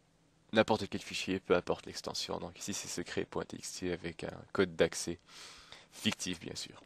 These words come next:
Alors, nous allons commencer. Première chose, on va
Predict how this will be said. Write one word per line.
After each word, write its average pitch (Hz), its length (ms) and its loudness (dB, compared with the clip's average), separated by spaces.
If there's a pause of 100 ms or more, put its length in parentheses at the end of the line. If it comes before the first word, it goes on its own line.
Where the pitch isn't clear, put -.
(960)
Alors, 101 360 12
nous 104 100 4
allons 107 140 10
commencer. 104 420 6 (1160)
Première 143 240 12
chose, 92 640 8
on 95 200 8
va 113 500 12